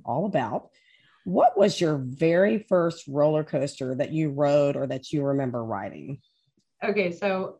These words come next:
Speaker 2: I have a r-, quite weird story surrounding this. My parents and extended family are all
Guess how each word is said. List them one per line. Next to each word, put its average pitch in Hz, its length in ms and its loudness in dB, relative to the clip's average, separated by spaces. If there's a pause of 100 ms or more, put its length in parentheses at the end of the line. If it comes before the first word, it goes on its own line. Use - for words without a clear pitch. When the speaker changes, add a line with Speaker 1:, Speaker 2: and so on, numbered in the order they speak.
(140)
Speaker 2:
I 208 160 0
have 294 420 2 (280)
a 185 40 -2
r-, 190 220 -6 (560)
quite 370 340 0
weird 226 440 -2
story 185 640 -6
surrounding 240 640 -2
this. 262 240 -4 (920)
My 311 520 2
parents 262 680 -2
and 196 560 -2
extended 220 600 -2
family 170 600 -4
are 190 200 2
all 202 600 2